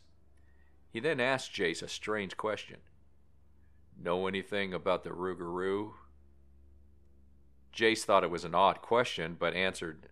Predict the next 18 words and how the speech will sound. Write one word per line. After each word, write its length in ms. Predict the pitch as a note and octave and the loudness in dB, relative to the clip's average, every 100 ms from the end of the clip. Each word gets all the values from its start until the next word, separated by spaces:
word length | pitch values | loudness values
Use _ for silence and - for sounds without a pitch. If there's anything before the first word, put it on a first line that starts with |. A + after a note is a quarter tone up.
| - - | -20 -18
"A 380 | C2 - G2+ | -14 -10 -8
little 240 | F#2+ A2+ C3+ | -2 0 0
bit." 260 | D2+ D2+ - - - - - - | -2 -10 -14 -20 -20 -20 -20 -2
After 300 | G2+ G#2 - | 4 4 4
an 100 | F2 | 2
awkward 340 | F#2+ G2 F2+ E2 | 4 4 2 -4
silence, 480 | - G#2+ G2 E2 - | 2 2 2 -4 -6
Jace 260 | F#2 F2 | -2 -2
said, 360 | - F2 D#2+ D#2+ - - - - - | -2 -4 -4 -10 -20 -20 -20 -20 -10
"What 180 | G2+ G#2 | 0 2
about 260 | G#2+ G#2 - | 4 4 4
you? 160 | C3+ | -2
Do 120 | D#2+ E2 | -4 -8
you 100 | F#2+ | -2
know 200 | G#2 G#2+ | -2 -2
anything 340 | A2+ B2 A#2 | -4 -6 -6
about 260 | A2+ A#2 C3 | -4 -4 -6
it?" 160 | - | -12